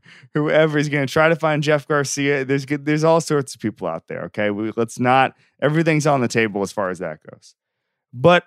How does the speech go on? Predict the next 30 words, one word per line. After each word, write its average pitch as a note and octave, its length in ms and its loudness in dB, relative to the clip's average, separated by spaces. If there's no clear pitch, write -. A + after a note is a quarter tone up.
the D#3 200 0
one E3 240 2
thing F3 200 0
I D3+ 80 0
will C#3 180 2
say B2 200 0
is A2 140 -2
there B2 180 -2
gets F3+ 360 0
to E3 100 0
be C3 240 -2
an A#2 180 0
optics G2+ 720 -6
problem F2+ 360 -4
at E2+ 100 -8
some E2+ 200 -8
point E2+ 320 -10
where A#2 120 -4
you A2+ 60 -2
get C3+ 100 0
rid E3 180 2
of F3 140 -2
Khalil A#2+ 320 -2
Mack, F2 460 -6
you A2+ 200 -2
get A#2+ 260 2
rid C#3 160 2
of C3 100 -2
Derek A2+ 300 -2
Carr, F#2 480 -2